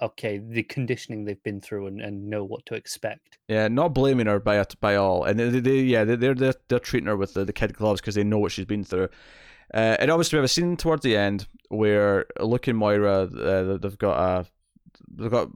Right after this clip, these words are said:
Speaker 2: a post, they've got, they've got the mail,
Speaker 1: Yeah.
Speaker 2: right? And they go there to pick it up, and it's a, it's the photo of Hannah, of her current age or close to, and Luke gets emotional and starts crying.
Speaker 1: Yeah.
Speaker 2: And then Emily shows up behind them.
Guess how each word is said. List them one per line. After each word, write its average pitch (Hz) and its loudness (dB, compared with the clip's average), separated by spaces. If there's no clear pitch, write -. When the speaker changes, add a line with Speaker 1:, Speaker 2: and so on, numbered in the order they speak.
Speaker 2:
a 95 0
post, 110 0
they've 113 -6
got, 117 -4
they've 104 -8
got 117 0
the 113 -4
mail, 98 2
Speaker 1:
Yeah. 87 -4
Speaker 2:
right? 110 2
And 95 -2
they 107 0
go 123 2
there 117 4
to 107 0
pick - -2
it 95 -2
up, 101 0
and 98 -2
it's 95 -2
a, 98 -6
it's 110 -4
the 104 -4
photo 123 2
of 110 -2
Hannah, 98 -2
of 107 -2
her 101 2
current 110 0
age 95 -2
or 92 0
close - -6
to, 90 -2
and 107 0
Luke 113 0
gets 107 0
emotional 104 -2
and 92 -4
starts - 0
crying. 95 -2
Speaker 1:
Yeah. 110 0
Speaker 2:
And 113 2
then 131 2
Emily 120 4
shows 107 -2
up 87 0
behind 101 -2
them. 82 -6